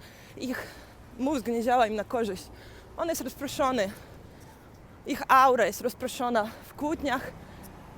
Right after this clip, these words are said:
w jakichś pretensjach, w wytrzęsaniu mleka z kozła,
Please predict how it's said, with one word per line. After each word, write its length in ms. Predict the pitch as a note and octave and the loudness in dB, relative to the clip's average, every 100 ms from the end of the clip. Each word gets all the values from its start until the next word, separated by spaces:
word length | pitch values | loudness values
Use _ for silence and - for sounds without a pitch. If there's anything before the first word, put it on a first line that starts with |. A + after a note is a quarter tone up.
| - | -8
w 40 | - | -2
jakichś 380 | - - A#3 - | -2 -2 -8 -4
pretensjach, 680 | B3 - C#4 C#4 D4 B3+ - - - - - - - - - - - - - | -4 0 0 0 0 0 -2 -14 -14 -14 -14 -14 -12 -12 -14 -14 -14 -12 -2
w 100 | D4 | 0
wytrzęsaniu 800 | E4+ - E4+ D4+ - D4+ C#4 C#4 | 2 0 0 0 4 6 6 4
mleka 400 | C4 C4+ C#4 A#3 | 6 6 6 4
z 100 | - | 0
kozła, 480 | C#4 C#4 A#3 B3 | 4 4 6 8